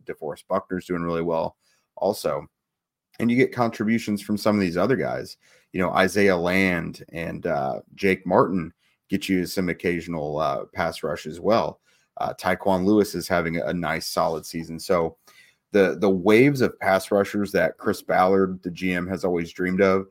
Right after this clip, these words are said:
this is when it's, has finally kind of come to fruition. And so the pass rush and the defense has really been the, the steam engine for this team. Um, the offense, they've, they've been able to win sometimes without them being very productive. So I'm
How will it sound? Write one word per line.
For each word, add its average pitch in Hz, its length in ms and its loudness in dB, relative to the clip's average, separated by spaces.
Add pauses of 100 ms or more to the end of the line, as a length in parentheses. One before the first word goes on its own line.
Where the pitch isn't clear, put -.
(460)
this 110 260 0
is 98 200 -2
when 90 180 0
it's, - 200 -8 (220)
has 92 300 0
finally 90 400 2
kind 85 220 -4
of 80 100 -8
come 82 260 -6
to 85 140 -8
fruition. 82 640 -6 (420)
And 92 140 -4
so 87 320 2
the 92 120 -6
pass 127 380 2
rush 101 220 2
and 90 100 -4
the 82 60 -4
defense 87 460 -6
has 80 180 -16
really 87 320 0
been 85 460 -4 (200)
the, 85 220 -2
the 71 100 -10
steam 92 420 -2
engine 85 320 -8
for 80 160 -8
this - 180 -8
team. 87 400 -6 (480)
Um, 76 360 -2
the 107 140 2
offense, 139 760 0 (500)
they've, 101 300 2 (320)
they've 101 180 2
been 127 140 6
able 127 160 4
to 107 40 6
win 101 240 4
sometimes 92 440 -2
without 87 240 2
them 87 140 -2
being 85 220 -2
very 85 220 0
productive. 85 720 -4
So 82 160 0
I'm 80 280 -4